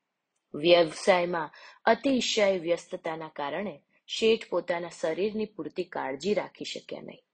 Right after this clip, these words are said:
અને એનું શરીર રોગોનું ઘર બની ગયું. શ્રીમંતાઈ આવતા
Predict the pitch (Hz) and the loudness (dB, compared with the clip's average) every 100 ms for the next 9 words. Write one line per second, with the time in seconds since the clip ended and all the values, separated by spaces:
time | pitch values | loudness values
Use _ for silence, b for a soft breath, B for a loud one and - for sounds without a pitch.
0 | _ _ _ _ _ _ 156 151 139 143 | _ _ _ _ _ _ -8 -6 -6 -2
1 | 175 202 B B B B B - 208 208 | -2 -2 B B B B B 6 8 8
2 | 226 - _ _ - 165 175 160 156 156 | 4 0 _ _ -12 -2 -2 0 -2 -4
3 | 180 208 - 170 170 180 139 143 147 - | -4 -10 -14 -12 -8 -8 -8 -10 -16 -18
4 | - _ _ _ _ _ _ _ _ - | -20 _ _ _ _ _ _ _ _ -10
5 | - 160 160 151 165 170 165 165 160 147 | -8 -4 -4 -2 -2 2 4 6 4 2
6 | 143 185 170 | 2 0 0